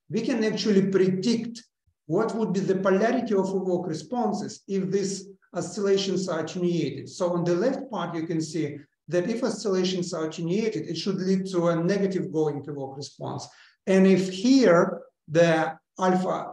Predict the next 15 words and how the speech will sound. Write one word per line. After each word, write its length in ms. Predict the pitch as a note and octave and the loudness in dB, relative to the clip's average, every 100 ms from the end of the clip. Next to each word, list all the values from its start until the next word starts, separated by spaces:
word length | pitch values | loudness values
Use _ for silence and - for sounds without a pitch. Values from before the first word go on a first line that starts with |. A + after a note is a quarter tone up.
| - | -4
or, 180 | E3 | -2
or 160 | E3+ E3 | 2 4
any 140 | E3+ | 4
other 220 | F3 F3+ F3+ | 4 4 4
amplitude 420 | E3+ E3 D#3+ D#3 | 2 0 -4 -4
of 120 | D#3 | -2
oscillations 640 | E3 F#3 E3 D#3+ D#3+ D3+ - | -4 -4 -4 -4 -6 -8 -2
is 180 | F#3 D#3 | 0 2
attenuated, 720 | - F3 F3 A3 G#3+ D#3+ - | 2 2 4 4 4 0 -4
it 140 | - E3+ | -4 -2
should 300 | - E3 E3 - - | 0 0 0 -6 -2
lead 400 | F#3 D#3 D3+ D3 | 4 4 4 0
to 140 | F3 | 0
an 120 | D#3 D3+ | 0 2
increase. 760 | D3+ D3 F3 E3+ C3+ A#2+ - | 2 2 2 2 2 -2 -10